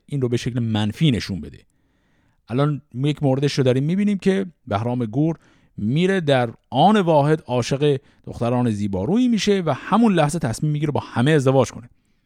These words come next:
این الگوی داستانی در مورد بهرام در داستان‌های پیش رو باز هم تکرار می‌شه و این جزء چیزایی که بهتر بدونیم، جزء ویژگی‌های شخصیت بهرام گور در این کتاب هست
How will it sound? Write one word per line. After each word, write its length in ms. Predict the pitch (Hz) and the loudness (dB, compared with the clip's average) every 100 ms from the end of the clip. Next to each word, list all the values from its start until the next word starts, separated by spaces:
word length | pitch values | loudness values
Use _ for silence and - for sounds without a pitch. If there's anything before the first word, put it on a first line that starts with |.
| _ _ _ _ _ _ | _ _ _ _ _ _
این 380 | 214 247 262 240 - - | 0 2 2 -2 -6 -2
الگوی 500 | 160 160 135 156 190 | 2 2 2 0 2
داستانی 440 | 165 135 - 123 | 2 2 0 -2
در 120 | 151 123 | 0 0
مورد 260 | 117 110 | 0 -2
بهرام 540 | 104 98 117 123 143 - _ _ - | -2 -2 -2 -2 -2 -6 _ _ -10
در 120 | 113 | -4
داستان‌های 760 | 131 - 120 110 156 170 160 156 _ - | -2 -2 -2 -2 0 0 -2 -4 _ -12
پیش 360 | - 120 - | -6 -4 2
رو 360 | 123 147 180 185 _ _ _ | 2 2 0 -4 _ _ _
باز 320 | 107 127 165 | -4 0 2
هم 140 | 170 175 | 2 0
تکرار 440 | 143 - 131 98 | -2 0 0 0
می‌شه 380 | 80 - 85 104 _ _ _ _ _ _ _ | -2 -10 -12 -14 _ _ _ _ _ _ _
و 380 | - 107 131 139 175 | -12 -2 0 0 0
این 100 | 214 | -2
جزء 200 | 233 208 | -4 -6
چیزایی 320 | 190 202 190 | -2 0 0
که 240 | 196 180 - | -2 -4 -4
بهتر 320 | 147 151 185 | -2 2 2
بدونیم، 440 | 175 175 127 107 | 4 4 4 2
جزء 300 | 107 127 135 113 _ _ _ _ | 0 -2 -2 -4 _ _ _ _
ویژگی‌های 1080 | 104 104 123 113 117 113 104 113 131 135 139 120 _ _ _ | -10 -4 -2 0 -2 -2 -4 0 2 2 -2 -4 _ _ _
شخصیت 580 | - 120 107 - 143 170 | -8 -4 -4 -2 -2 0
بهرام 420 | 131 107 110 104 | -2 -4 -4 -4
گور 240 | 90 135 | -2 -2
در 140 | 170 131 | -2 -4
این 120 | 117 | -4
کتاب 320 | 107 104 90 90 | -4 -4 -6 -6
هست 320 | 90 90 | -8 -10